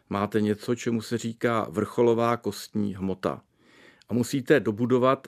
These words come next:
adekvátní, nejvyšší možnou vrcholovou kostní hmotu, protože celý zbytek života, především ženy, už ty kosti jenom ztrácejí. Čili do těch pětadvaceti let je potřeba se věnovat rozvoji skeletu. A tam je celá řada rizikových faktorů,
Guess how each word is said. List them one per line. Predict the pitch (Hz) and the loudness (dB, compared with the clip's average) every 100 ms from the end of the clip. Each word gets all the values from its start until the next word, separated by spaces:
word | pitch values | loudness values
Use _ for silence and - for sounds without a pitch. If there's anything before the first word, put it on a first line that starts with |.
| - | -2
adekvátní, | 104 123 117 123 123 123 127 123 113 | 2 2 4 4 4 2 2 4 6
nejvyšší | 120 131 143 - 143 | 6 6 0 -2 4
možnou | 131 131 110 82 67 - - | 4 4 2 -2 -2 -6 -6
vrcholovou | - - 123 117 113 113 | -4 0 4 4 4 2
kostní | - 101 - 107 | 0 -6 -2 0
hmotu, | 95 95 - 110 156 - _ - - - _ | 0 -2 -4 -4 -4 -10 _ -20 -20 -20 _
protože | - 113 113 | -8 0 0
celý | - 151 156 156 | 4 6 6 2
zbytek | 117 127 131 110 | -2 -2 0 0
života, | 98 104 110 117 117 | 0 0 2 2 0
především | - 104 110 - 113 | 0 0 0 0 -2
ženy, | 95 107 98 | 2 0 0
už | - | -2
ty | 110 | -6
kosti | - 101 - 113 | -4 -6 -2 0
jenom | 113 110 | 0 0
ztrácejí. | - 101 98 - - 120 92 - _ - - - - | 0 0 0 -2 -4 -4 -4 -12 _ -20 -20 -20 -10
Čili | - 120 104 | 0 2 4
do | 101 175 | 6 6
těch | - 107 - | 6 0 2
pětadvaceti | 104 101 113 104 104 - 110 101 | 0 2 2 2 0 -2 -2 0
let | 90 90 92 | 2 0 0
je | 95 | -2
potřeba | 98 98 113 107 113 | -2 -2 0 0 0
se | - | 0
věnovat | 95 101 107 104 113 110 | 2 2 2 2 0 0
rozvoji | 95 92 98 107 | -2 -2 0 0
skeletu. | 104 - 104 120 - 90 - - - - - - | -2 -2 0 0 -2 -6 -8 -20 -20 -20 -20 -12
A | 92 | 0
tam | 113 | 4
je | 131 | 4
celá | - - 135 147 | 4 6 6 6
řada | 131 120 135 | 4 4 4
rizikových | 120 110 120 120 117 123 - | 4 2 0 0 0 0 0
faktorů, | 110 - 135 127 90 | -2 0 0 0 -2